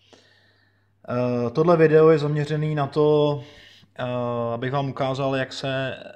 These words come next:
eh, jak lítat s náma online závody. Jak asi víte z výstav v Hluku a v Trenčíně,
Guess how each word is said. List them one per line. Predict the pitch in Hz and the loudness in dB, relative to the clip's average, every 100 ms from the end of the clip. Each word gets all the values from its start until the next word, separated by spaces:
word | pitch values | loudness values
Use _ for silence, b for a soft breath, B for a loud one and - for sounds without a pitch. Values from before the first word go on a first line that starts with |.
| _ _ _ | _ _ _
eh, | - 120 113 | -10 -8 -6
jak | - 127 123 | -6 -6 -4
lítat | 135 120 135 127 | -6 -4 -4 -4
s | - | -6
náma | 135 127 131 127 127 123 - - | -8 -6 -4 -4 -4 -6 -10 -10
online | 127 123 123 117 | -8 -6 -6 -4
závody. | 110 107 107 101 - _ _ _ b b b b b b _ - | -4 -6 -10 -12 -18 _ _ _ b b b b b b _ -4
Jak | 120 156 | -2 -2
asi | - | -2
víte | 147 135 147 | 0 0 0
z | 127 | 0
výstav | 131 127 - 139 120 | -4 -4 -2 -2 -4
v | 117 | -8
Hluku | 110 127 120 135 135 139 139 135 | -6 -6 -6 -4 -2 -2 -2 -2
a | |
v | 123 | -4
Trenčíně, | 123 123 117 127 127 123 123 123 | -8 -10 -8 -8 -6 -6 -4 -6